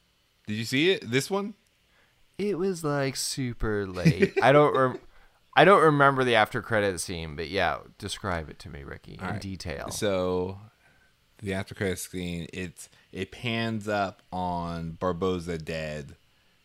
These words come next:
Speaker 1: on the ground, and then the chest being lit up, and then, uh, Jack the monkey,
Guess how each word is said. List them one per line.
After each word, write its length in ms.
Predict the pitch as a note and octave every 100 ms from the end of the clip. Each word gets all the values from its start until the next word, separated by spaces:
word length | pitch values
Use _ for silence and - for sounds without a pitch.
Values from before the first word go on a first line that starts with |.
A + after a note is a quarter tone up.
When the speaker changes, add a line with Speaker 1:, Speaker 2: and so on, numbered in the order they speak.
| _ _
Speaker 1:
on 140 | - E2
the 80 | D#2+
ground, 400 | E2+ E2 D#2+ D#2
and 160 | D#2+
then 500 | D#2 D#2+ D#2+ D#2 D2 - D2 D2
the 280 | D#2 B1+ G1+ G1+ -
chest 420 | - - G#2+ E2+ E2+
being 440 | E2+ E2 D#2 D#2 -
lit 320 | D#2+ E2 D#2+
up, 300 | D2+ C#2+ - _ _ _ -
and 140 | D#2+
then, 380 | D#2+ D#2 D2+ D#2 _ _ _
uh, 240 | D#2+ D#2 D#2
Jack 300 | E2+ F2+ -
the 80 | E2+
monkey, 560 | F2 A#2+ A#2+ D2+ C#2+